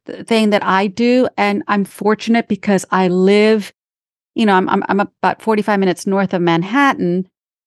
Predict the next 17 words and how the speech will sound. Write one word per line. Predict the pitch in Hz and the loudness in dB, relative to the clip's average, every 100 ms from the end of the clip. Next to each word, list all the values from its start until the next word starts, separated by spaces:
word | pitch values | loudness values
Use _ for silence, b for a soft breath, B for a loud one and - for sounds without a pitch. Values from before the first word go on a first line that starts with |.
| _ | _
um, | - 202 196 190 185 196 | 0 2 4 4 2 0
and | - 202 | -2 0
I | 196 | 0
live | 180 190 196 196 202 185 - | 0 -2 -2 -2 -2 -6 -6
in | 190 180 | -4 -2
what, | 175 - | -2 -4
you | 202 | -4
know, | 185 165 | -2 -2
you | 170 175 | -4 -4
may | 170 170 | -2 -2
euphemistically | 160 185 190 185 180 175 | -2 -4 -6 -8 -6 -6
call | 165 165 - | -4 -6 -4
the | 175 | -6
country. | - 220 254 - 175 160 214 - _ _ _ _ | -2 2 2 0 0 2 0 -6 _ _ _ _
Um, | - 196 185 180 175 175 180 - | 0 2 4 4 4 2 0 -6
but, | 202 226 208 202 - _ - | -2 2 2 2 -4 _ -2
uh, | 202 190 180 180 | 0 0 0 -2